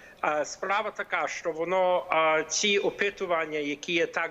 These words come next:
далеко від виборів, переважно, а, вони не відзеркалюють ту реальність, яка буде, а, існувати, а, а, наступного листопада. А, це є заскоро робити які-небудь прогнози і тим подібно.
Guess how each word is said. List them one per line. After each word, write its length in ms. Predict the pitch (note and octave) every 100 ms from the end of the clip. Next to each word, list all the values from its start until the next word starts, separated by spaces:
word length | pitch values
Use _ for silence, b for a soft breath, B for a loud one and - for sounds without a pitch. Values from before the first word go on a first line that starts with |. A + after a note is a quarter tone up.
| C#3+
далеко 440 | D3+ D#3 E3 -
від 200 | C#3+ C#3+
виборів, 500 | C3+ D#3 D3 D3 C#3+
переважно, 800 | C#3 C#3+ C#3+ C#3+ C3+ C#3+ C3+ C3 C3
а, 400 | - B2 A#2+ B2
вони 540 | A#2 B2 B2 C3 B2+ B2+
не 240 | C3+ C3+ C3+
відзеркалюють 960 | B2+ B2+ B2+ - C3+ C3 A#2+ A#2+ - -
ту 160 | - C3
реальність, 680 | C3 B2 C3 B2 A#2 -
яка 320 | A#2 - B2 A#2
буде, 400 | A#2+ A2+ A2+ A2 B B B B
а, 100 | -
існувати, 1040 | A#2 D3 - - B2 A#2+ A2+ A2+ G#2 G#2 G#2+
а, 60 | -
а, 280 | A2 G#2 - G#2+ G#2+
наступного 520 | A2 - C3 A2+ G#2
листопада. 580 | G2+ G2 - - - - - - - B B B -
А, 200 | A2+ A2+
це 240 | - C3
є 100 | B2+
заскоро 600 | B2 C#3 - D#3 C#3+ C3+
робити 420 | B2 B2 B2+ B2+
які-небудь 600 | B2 A#2+ C#3 B2+ B2 A#2+ -
прогнози 640 | A#2 A2+ A#2 A#2 A2 G#2+
і 40 |
тим 220 | G#2 A2+ G#2
подібно. 520 | G#2+ F#2 G2 F2